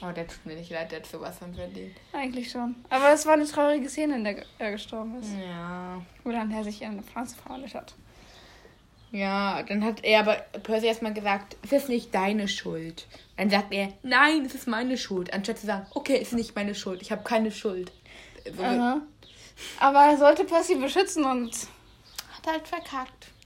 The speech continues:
Speaker 1: Da kann man nichts machen.
Speaker 2: Tut mir leid, das so zu sagen, aber
Speaker 1: Mhm.
Speaker 2: es ist wahr. Ähm,
Speaker 1: Ja. Dann hat er erstmal gesagt, dass er Percy eig-, also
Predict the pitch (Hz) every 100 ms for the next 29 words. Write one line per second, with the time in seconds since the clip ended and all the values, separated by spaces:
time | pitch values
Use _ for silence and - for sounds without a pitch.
0 | - - - - - 175 180 208 - -
1 | 294 262 - 214 - - - - - -
2 | - - - 359 415 381 359 349 359 330
3 | 370 311 226 247 254 247 254 - _ -
4 | - 208 202 196 254 269 233 170 - -
5 | - - - - - - - - 262 285
6 | 285 277 277 277 196 190 - - - 240
7 | - _ - - - - - - - -
8 | 202 208 226 240 208 214 214 214 214 196
9 | - 214 214 214 - 175 - 180 175 170